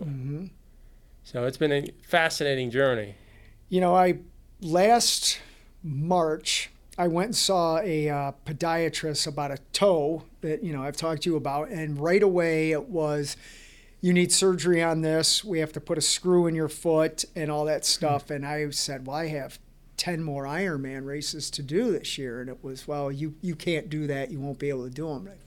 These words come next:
Speaker 1: "Okay, I appreciate that." Talked to you about it, got adjusted with everything. And I, I know there's some issues in that
Speaker 2: Mm-hmm.
Speaker 1: toe,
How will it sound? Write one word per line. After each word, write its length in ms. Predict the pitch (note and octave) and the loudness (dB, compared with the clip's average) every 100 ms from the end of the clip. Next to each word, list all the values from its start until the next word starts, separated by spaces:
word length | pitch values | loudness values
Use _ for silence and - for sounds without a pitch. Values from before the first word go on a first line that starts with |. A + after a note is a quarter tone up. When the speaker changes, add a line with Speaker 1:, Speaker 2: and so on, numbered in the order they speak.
| A3 - | -20 -14
Speaker 1:
"Okay, 260 | G#3+ G3+ F3 | -10 -4 -2
I 40 | |
appreciate 540 | E3 E3 E3 - C#3+ C#3+ | -2 -4 -8 -6 -6 -4
that." 220 | C#3 C#3 - - - - - - | -6 -8 -12 -20 -20 -20 -20 -4
Talked 280 | - F3 F3+ | 2 2 4
to 40 | |
you 140 | F3+ F#3+ | 6 6
about 340 | F3 F3 G3 | 8 8 8
it, 220 | G#3+ A3 | 6 4
got 160 | D#3+ D3+ | 0 -2
adjusted 500 | B2+ E3+ F3 - F#3 | 0 0 2 2 2
with 180 | F3+ F3 | 2 2
everything. 480 | F3+ F3+ F3 F#3+ | 4 4 4 4
And 80 | F3 | 2
I, 140 | D#3 - | 0 0
I 100 | G3 | 0
know 300 | D#3+ F#3+ A#3 | 2 4 4
there's 200 | A3 G#3 | 4 4
some 180 | - E3 - | 2 -2 4
issues 540 | G3+ - E3+ C#3+ B2+ | 6 6 2 -2 0
in 160 | D#3 D3 | 0 0
that 280 | C#3 A2 G#2+ | 0 -2 -4
Speaker 2:
Mm-hmm. 140 | - | 0
Speaker 1:
toe, 320 | D3+ A2+ - | 0 0 -4